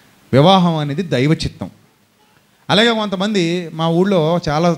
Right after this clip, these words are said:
చాలా రోజుల క్రిందట ఒక పాస్టర్ గారు సాక్ష్యం ఇచ్చడం మొదలెట్టాడట. ఏమనంటే,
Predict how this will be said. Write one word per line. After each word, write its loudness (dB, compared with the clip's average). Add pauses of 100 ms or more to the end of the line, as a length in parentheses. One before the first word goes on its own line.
చాలా 2
రోజుల 2
క్రిందట -2 (1700)
ఒక -6
పాస్టర్ 0
గారు -2
సాక్ష్యం -2
ఇచ్చడం -4
మొదలెట్టాడట. -2 (500)
ఏమనంటే, 2